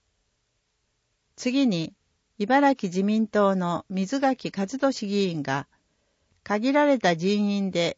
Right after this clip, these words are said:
治安を維持するため、各種システムを活用し、犯罪の抑止や検挙につなげる必要がある。緊急配備支援システム活用による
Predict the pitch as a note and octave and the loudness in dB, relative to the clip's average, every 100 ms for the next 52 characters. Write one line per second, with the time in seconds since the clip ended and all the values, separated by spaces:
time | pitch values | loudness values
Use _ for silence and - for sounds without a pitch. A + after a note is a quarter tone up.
0 | _ - A3 B3 C4+ C#4 C#4 C4+ C4 G3 | _ -6 2 4 4 4 2 2 -2 -2
1 | F3 - D#3 D3+ - _ _ _ _ _ | -4 -4 -4 -4 -4 _ _ _ _ _
2 | - C#4 C#4 C4 G#3+ - C4 - B3 G3+ | -4 -2 -2 -2 -2 0 -4 0 0 2
3 | F3+ E3+ F3 - G#3 F#3+ F#3+ - E3 - | -2 -4 -6 -2 2 2 0 -4 -6 -6
4 | _ _ _ _ _ A3 C4+ C4+ C4 C4 | _ _ _ _ _ 2 4 4 4 4
5 | B3 B3 C4 C4 - D#3 C#3 B2 - C4+ | 2 0 0 -4 -4 -2 -2 -4 -2 2
6 | C4+ A3+ F3 D#3+ - G#3 A#3+ A3+ A3 - | 2 2 0 -2 -2 -2 0 0 -2 -2
7 | G#3+ G3 F3+ D#3+ D3+ - - _ _ _ | 2 2 2 0 0 -4 -14 _ _ _
8 | _ _ _ _ _ _ _ - B3+ C#4 | _ _ _ _ _ _ _ -8 0 2
9 | C#4 - C#4+ C4+ C4+ B3+ F3+ E3 E3+ - | 2 2 0 2 2 0 0 -4 -4 0
10 | B3+ C#4 - C#4 - G#3 F3 E3+ - - | 4 4 2 -4 -2 -2 -2 -4 -8 0
11 | A#3 A3 G#3+ G3+ F#3 E3+ D#3+ | 2 2 2 0 0 -2 -4